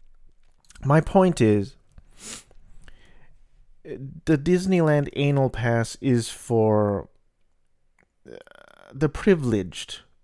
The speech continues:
y-, mostly rich whites, I'm just gonna say. Um, you know, it's a luxury,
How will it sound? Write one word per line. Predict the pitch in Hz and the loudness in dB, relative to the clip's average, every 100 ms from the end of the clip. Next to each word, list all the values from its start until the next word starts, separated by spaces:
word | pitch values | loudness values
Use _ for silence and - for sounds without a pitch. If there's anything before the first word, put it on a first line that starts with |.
| _ _ _ _ | _ _ _ _
y-, | 104 - - | -20 -16 -8
mostly | 147 170 175 - 127 | -2 0 0 0 2
rich | 117 127 - | 4 2 0
whites, | 113 104 101 92 - - | 0 0 0 -4 -10 -8
I'm | 120 117 | -6 -6
just | 107 - | -6 -4
gonna | 107 | -4
say. | - 107 98 101 139 _ _ - - _ _ _ _ _ - _ _ | -4 -4 -4 -4 -12 _ _ -20 -20 _ _ _ _ _ -20 _ _
Um, | 117 113 113 113 113 - _ _ _ _ _ _ _ _ _ _ _ _ _ | 0 2 2 -2 -6 -10 _ _ _ _ _ _ _ _ _ _ _ _ _
you | 147 | -2
know, | 131 | 0
it's | 123 135 - | 0 0 2
a | 151 135 | 4 6
luxury, | 127 139 123 113 92 92 | 6 6 4 -6 -6 -8